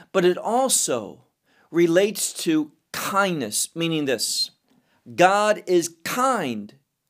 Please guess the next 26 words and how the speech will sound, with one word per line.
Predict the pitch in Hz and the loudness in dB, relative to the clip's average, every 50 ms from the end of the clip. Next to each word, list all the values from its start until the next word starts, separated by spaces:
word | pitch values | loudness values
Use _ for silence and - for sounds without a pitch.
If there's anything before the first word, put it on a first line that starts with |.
| _ _ _ _ _ _ | _ _ _ _ _ _
in | 202 190 180 170 175 | 2 2 2 2 -2
providing | - - - 190 180 160 143 147 202 214 214 208 196 165 156 147 147 123 - | -6 -4 -2 0 0 0 2 2 2 4 4 2 0 -2 -4 -6 -6 -10 -14
His | _ _ 165 170 170 165 151 - - - - 131 | _ _ 2 4 4 4 2 0 -4 -6 -12 -8
grace. | - 151 156 143 135 113 107 - - - - - - - _ _ _ - - - - - _ _ - | -4 0 0 2 2 0 -2 -6 -6 -6 -8 -8 -10 -14 _ _ _ -20 -20 -20 -20 -20 _ _ -2
And | - 147 | 0 4
as | 147 147 147 139 147 | 4 4 4 4 2
I've | 139 143 139 - | 0 0 -2 -2
shared | - - - 160 160 165 170 170 165 - - | -4 -4 -2 0 2 2 2 0 0 -4 -8
many, | - 127 131 131 139 156 175 190 214 | -10 -8 -4 0 2 2 2 2 2
many | 214 226 233 247 240 | 2 0 0 0 -4
times | - - 233 226 226 214 180 160 156 - 135 | -2 -2 0 2 2 0 0 -2 -4 -4 -4
in | 151 147 139 120 | -4 -6 -4 -2
different | 120 165 180 - 196 208 180 | -2 -2 -2 -2 -4 -2 -2
studies, | - - 254 220 214 160 113 92 - - - - - _ _ _ _ _ _ _ _ _ _ _ _ | -2 0 0 -2 -2 -4 -8 -8 -8 -8 -10 -10 -14 _ _ _ _ _ _ _ _ _ _ _ _
the | 160 160 | -2 -2
grace | 127 101 - 139 147 160 180 214 240 - - | -2 -2 -4 0 2 2 2 2 2 0 -2
of | 254 226 208 - | -2 -6 -2 2
God | 196 180 180 190 196 196 | 4 4 6 4 2 0
that | - - 190 - | -4 -6 -4 -2
saves | - - 180 147 139 139 - - | 0 0 2 0 0 -2 -2 -6
us | 156 151 160 - - - - - - _ _ _ _ _ _ _ _ _ | -6 -6 -6 -6 -8 -8 -10 -12 -16 _ _ _ _ _ _ _ _ _
also | - 143 160 180 190 202 190 - - 180 156 156 | 4 6 6 6 4 2 -2 -2 -2 0 0 0
works | 147 123 - - 127 113 117 165 202 208 202 - - | -2 -4 -6 -8 -8 -2 0 0 0 0 0 -2 -2
in | 233 220 226 | 0 0 -2
our | 226 214 | -2 -2
life | 208 208 196 139 113 - | -2 -4 -4 -4 -6 -8